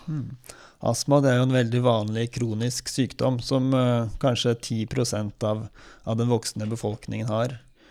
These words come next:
Eh, og det er at, eh, at man har en betennelse i luftveiene som gjør at, eh, den glatte muskulaturen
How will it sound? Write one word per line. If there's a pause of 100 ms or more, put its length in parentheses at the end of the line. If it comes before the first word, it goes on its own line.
(400)
Eh, (280)
og
det (320)
er
at,
eh, (500)
at
man
har
en
betennelse
i
luftveiene (300)
som
gjør
at,
eh,
den
glatte
muskulaturen